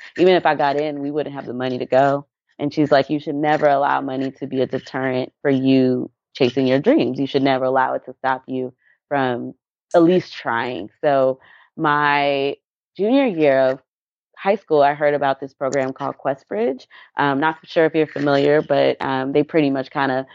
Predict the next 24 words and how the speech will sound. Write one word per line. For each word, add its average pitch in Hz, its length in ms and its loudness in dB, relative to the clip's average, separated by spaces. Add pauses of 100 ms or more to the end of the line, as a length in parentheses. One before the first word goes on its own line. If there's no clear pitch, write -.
(220)
provide 139 580 2 (160)
four-year, 143 640 0
full-year 139 380 0
scholarships 131 800 -2 (100)
to 135 180 -6
students 135 420 -4
from 131 240 -6
kind 139 240 -4
of, 143 200 -4 (320)
um, 131 360 2
low-income 143 440 2
families 135 480 -4
to 139 80 -4
go 127 260 2
to 135 240 0
top 123 340 -2
schools. 135 400 -4
So 135 160 2
it's 131 160 -4
everything 135 440 -4
from, - 140 -12
like, 127 140 -10
a - 160 -10
Yale 214 460 4